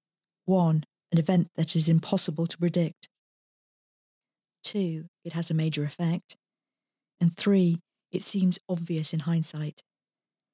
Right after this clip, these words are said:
He gives examples such as the attack on the Twin Towers on the eleventh of September two thousand and one,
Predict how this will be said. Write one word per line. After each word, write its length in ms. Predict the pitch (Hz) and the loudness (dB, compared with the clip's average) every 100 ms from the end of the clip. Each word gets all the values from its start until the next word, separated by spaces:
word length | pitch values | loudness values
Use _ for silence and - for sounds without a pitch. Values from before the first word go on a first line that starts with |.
| _ _ | _ _
He 60 | 190 | 0
gives 200 | 208 190 | 2 4
examples 580 | 190 196 196 180 160 | 2 4 2 2 0
such 260 | - 160 - | 0 -2 -4
as 80 | 156 | -4
the 100 | 160 | -4
attack 280 | - 190 175 | -4 -4 -2
on 100 | 165 | 0
the 80 | 165 | 0
Twin 280 | - 170 165 | 2 2 2
Towers 420 | 170 165 156 156 | 0 -4 -2 0
on 120 | 156 | 0
the 80 | 156 | 2
eleventh 460 | 165 170 165 156 - | 0 0 0 0 -2
of 100 | 165 | -4
September 500 | - - 175 165 147 | -4 -2 2 2 2
two 200 | - 156 | 0 -4
thousand 340 | 147 151 160 | -2 -2 0
and 100 | 160 | 2
one, 360 | 165 165 156 | 4 4 2